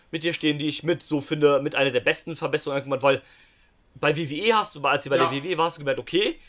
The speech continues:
Speaker 1: da ist schon Potenzial da, das wird aber nicht so wirklich ausgeschöpft, was natürlich nicht an ihr lag.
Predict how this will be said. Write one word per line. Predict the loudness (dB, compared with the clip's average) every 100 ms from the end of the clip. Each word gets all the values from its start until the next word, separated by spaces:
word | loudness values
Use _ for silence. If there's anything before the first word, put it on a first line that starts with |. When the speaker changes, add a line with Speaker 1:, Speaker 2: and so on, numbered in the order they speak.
| -20 _
Speaker 1:
da | 0
ist | 2 2
schon | -4 -4
Potenzial | -8 -8 0 0 2
da, | 6 6 4 -2 -20 -8
das | -6
wird | 0
aber | 4 4
nicht | 2 -4
so | -4
wirklich | -4 -6 -6 -2
ausgeschöpft, | -2 -2 -6 -6 -2
was | -2
natürlich | -2 -8 -10 -10
nicht | -4 -4
an | 2
ihr | 4 4
lag. | 0 -8